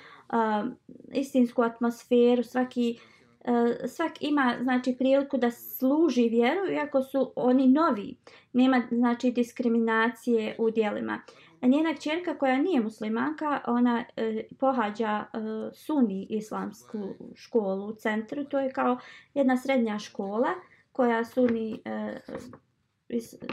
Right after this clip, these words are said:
znači, suni je, e, su je otvorili. A,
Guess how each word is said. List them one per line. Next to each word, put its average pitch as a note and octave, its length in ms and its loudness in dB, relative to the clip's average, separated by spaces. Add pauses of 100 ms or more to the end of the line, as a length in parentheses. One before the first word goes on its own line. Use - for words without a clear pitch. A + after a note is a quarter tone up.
(180)
znači, A3 580 -6
suni A3 420 0
je, G#3 100 -4
e, G#3 100 -8 (1120)
su - 140 -2
je G#3+ 120 2
otvorili. D4 560 0 (560)
A, B3 280 0